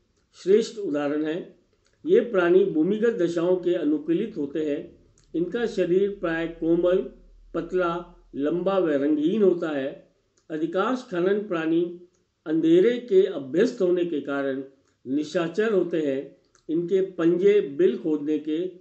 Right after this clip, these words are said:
अनुकूल होते हैं। दूसरी प्रकार के जो प्राणी हैं वो कहलाते हैं मरुस्थलीय प्राणी। मरुस्थलों में निवास करने वाले प्राणी इसमें सम्मिलित हैं।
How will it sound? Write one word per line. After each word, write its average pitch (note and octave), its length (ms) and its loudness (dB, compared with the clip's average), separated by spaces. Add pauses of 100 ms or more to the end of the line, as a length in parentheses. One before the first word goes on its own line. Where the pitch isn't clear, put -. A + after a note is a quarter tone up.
(140)
अनुकूल D#3 760 -2
होते A2 240 -10
हैं। G#2 360 -12 (760)
दूसरी G#3 340 0
प्रकार F#3 360 2
के F3+ 180 2
जो E3+ 160 2
प्राणी D#3+ 360 2
हैं E3 360 -4 (300)
वो F3+ 160 2
कहलाते D#3 500 -2
हैं E3 160 0
मरुस्थलीय E3+ 640 0
प्राणी। G2+ 460 -8 (800)
मरुस्थलों F#3+ 500 2
में A#3+ 200 0
निवास F#3 420 2
करने F3+ 240 2
वाले E3+ 300 0
प्राणी D#3 360 -4
इसमें D3+ 260 -6
सम्मिलित D3+ 460 -2
हैं। F3 320 -6